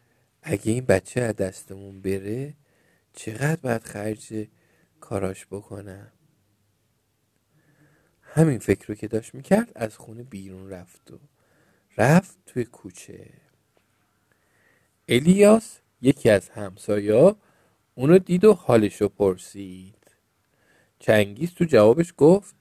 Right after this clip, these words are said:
«یه خورده سرحال نیستم و حالم خوش نیست.»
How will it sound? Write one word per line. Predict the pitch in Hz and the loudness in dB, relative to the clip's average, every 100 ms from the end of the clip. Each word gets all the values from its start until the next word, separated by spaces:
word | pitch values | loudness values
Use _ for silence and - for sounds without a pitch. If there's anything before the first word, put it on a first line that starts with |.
| _ _ _ _ 110 113 113 | _ _ _ _ -20 -20 -6
«یه | 165 220 | 2 2
خورده | 208 185 180 175 180 180 | 4 6 6 6 4 2
سرحال | - 117 110 117 120 | 0 0 2 2 2
نیستم | 117 131 - 151 151 | 0 -10 -2 -2 0
و | 160 165 - _ _ _ _ | -4 -6 -10 _ _ _ _
حالم | - 110 113 117 | -4 0 0 -2
خوش | - 101 104 - | -4 -8 -8 -14
نیست.» | 90 90 113 _ _ | -20 -20 _ _ _